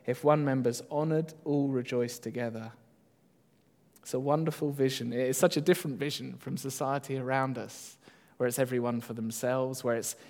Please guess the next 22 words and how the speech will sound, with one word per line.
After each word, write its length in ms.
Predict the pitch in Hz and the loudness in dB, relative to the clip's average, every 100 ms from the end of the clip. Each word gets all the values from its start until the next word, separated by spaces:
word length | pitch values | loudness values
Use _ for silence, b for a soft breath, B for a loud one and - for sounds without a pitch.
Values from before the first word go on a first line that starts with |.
| B _ | B _
keep 260 | - 151 151 | 0 0 0
my 120 | 117 | -4
problems 560 | 120 139 143 135 131 - | -2 0 0 0 -2 -6
to 100 | 131 | -6
myself, 800 | 117 113 - 135 139 139 - - - b b b b b b b b b b b _ _ - | -6 -4 2 4 4 -2 -14 -20 -20 b b b b b b b b b b b _ _ 0
don't 180 | 135 | 2
be 80 | 113 | 2
a 60 | 120 | 2
burden 360 | 127 135 127 | 6 6 6
on 140 | 120 120 | 2 2
others. 440 | 120 120 123 - | 0 0 -2 -2
No, 320 | 156 143 139 | -2 0 0
God 260 | - 175 160 | 0 0 0
wants 440 | 156 208 285 - | 2 0 0 -6
us 280 | 120 120 - | -6 -8 -14
to 100 | - | -12
be 160 | 135 117 | -8 -8
a 40 | |
burden 320 | 117 120 120 123 | -6 -6 -6 -6
on 120 | 117 | -8
each 220 | 113 - | -10 -10
other, 260 | 113 113 | -12 -12